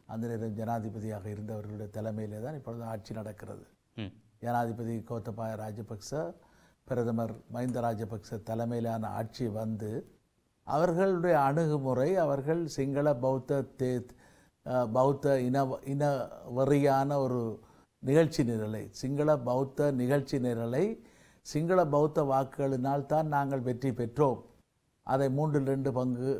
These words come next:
Speaker 1: அ, வா-, பாராளுமன்றத்திலே பெற்றிருக்கிறோம் என்ற அந்த மமதை, அதிகார திமிரின்
Speaker 2: ம்.
Speaker 1: உச்சத்திலே நின்று கொண்டுதான் இந்த நடவடிக்கைகளிலே அவர்கள்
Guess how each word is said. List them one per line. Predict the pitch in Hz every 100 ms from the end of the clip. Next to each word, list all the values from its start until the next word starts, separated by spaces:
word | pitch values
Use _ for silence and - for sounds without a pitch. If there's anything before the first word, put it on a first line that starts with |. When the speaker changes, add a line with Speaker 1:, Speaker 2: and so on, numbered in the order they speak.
| - -
Speaker 1:
அ, | 120 123 120
வா-, | 123 120 120 117 110
பாராளுமன்றத்திலே | 131 127 131 120 127 120 117 120 123 131
பெற்றிருக்கிறோம் | 120 113 131 123 - 135 147 156 - 131
என்ற | 139 151 143
அந்த | 131 117
மமதை, | 127 139 151 147 156 190 - - - - 117
அதிகார | 135 156 165 160 156 -
திமிரின் | 143 143 151 151 196 - - _
Speaker 2:
ம். | 110 98 123
Speaker 1:
உச்சத்திலே | 170 - 214 202 180 160
நின்று | 143 147 147
கொண்டுதான் | 131 123 117 127 202 - - _ _ -
இந்த | 147 151
நடவடிக்கைகளிலே | 139 131 131 123 123 117 117 156 190 - _ _ _ - - - - - -
அவர்கள் | 139 143 139